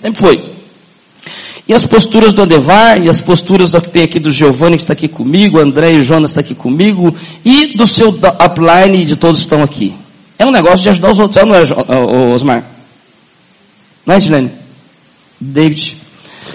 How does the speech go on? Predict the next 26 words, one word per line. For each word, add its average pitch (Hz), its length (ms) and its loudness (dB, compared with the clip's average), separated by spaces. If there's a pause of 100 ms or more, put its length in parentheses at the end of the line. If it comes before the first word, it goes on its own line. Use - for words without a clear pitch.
(220)
Então, 196 440 -2 (560)
o 202 80 0
que 269 760 0
você 156 360 0
faz, - 720 0 (120)
fala 196 400 2
mais 202 380 2
alto 156 500 2 (400)
do 151 180 0
que - 140 -2
o 143 100 2
que 139 120 -8
você 120 300 -2
diz. 98 420 -6 (960)
Quando 247 200 0
algumas 233 260 0
pessoas 214 300 0
perguntam, 196 420 -2
"Adevar, 202 460 0
o - 60 -6
que - 140 -12
tá - 160 -4
fazendo 208 460 0
vocês 185 280 0
terem 175 260 0
sucesso?" 165 760 -2